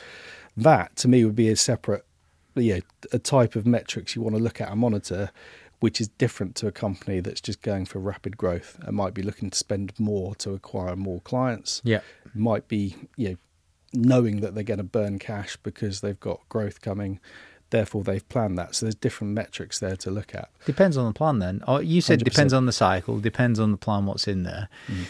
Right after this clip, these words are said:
Speaker 2: You know, this concept of take control, that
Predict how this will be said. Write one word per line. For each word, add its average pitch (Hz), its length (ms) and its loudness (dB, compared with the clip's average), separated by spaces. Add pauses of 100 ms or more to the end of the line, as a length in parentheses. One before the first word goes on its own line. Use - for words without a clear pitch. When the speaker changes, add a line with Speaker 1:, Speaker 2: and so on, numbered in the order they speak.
(120)
Speaker 2:
You 156 80 2
know, 190 100 8
this 180 200 6
concept 165 440 4
of 123 80 2
take 139 320 6
control, 120 680 6 (1700)
that 180 240 6